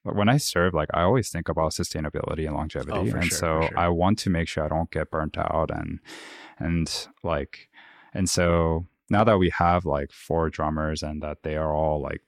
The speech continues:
Speaker 1: doing their, you know, each week we're using different drummers, I feel like I have more time to serve, but I don't know exactly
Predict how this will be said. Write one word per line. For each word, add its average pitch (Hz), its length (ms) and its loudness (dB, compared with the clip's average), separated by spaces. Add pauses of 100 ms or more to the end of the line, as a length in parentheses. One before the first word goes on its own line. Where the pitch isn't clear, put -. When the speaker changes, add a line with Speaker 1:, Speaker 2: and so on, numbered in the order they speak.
Speaker 1:
doing 73 260 -6
their, 73 400 -6 (100)
you 90 80 -4
know, 73 200 -8 (280)
each - 240 -6
week 80 220 -4
we're 76 200 -4
using 76 380 -8
different - 320 -10
drummers, 73 300 -6
I 76 80 -6
feel 85 200 -4
like 80 180 -2
I 76 80 -2
have 78 220 -4
more 78 500 -2 (580)
time 82 500 0
to - 160 -4
serve, 82 1120 -2
but 82 400 0
I 85 200 2 (180)
don't 104 300 4 (240)
know 95 480 2
exactly 82 840 0